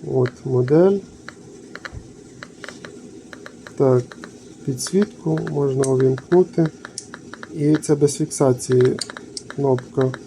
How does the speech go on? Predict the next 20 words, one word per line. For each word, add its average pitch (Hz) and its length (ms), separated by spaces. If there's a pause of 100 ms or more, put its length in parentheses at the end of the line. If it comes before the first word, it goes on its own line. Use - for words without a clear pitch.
(720)
Reset, 147 640
скинути 143 600
покази 131 500
донизу, 175 540 (1120)
а 139 100
вверх 147 500
підсвітка 156 600
і 139 140
тримати 135 540
потрібно, 131 500
щоб - 160
вона 131 140
світилась. 127 420
Відпустили, 160 580
вона 139 300
погасла. 127 600 (680)
Звук 165 480
вимкнути 160 880
і 143 60
увімкнути 135 1040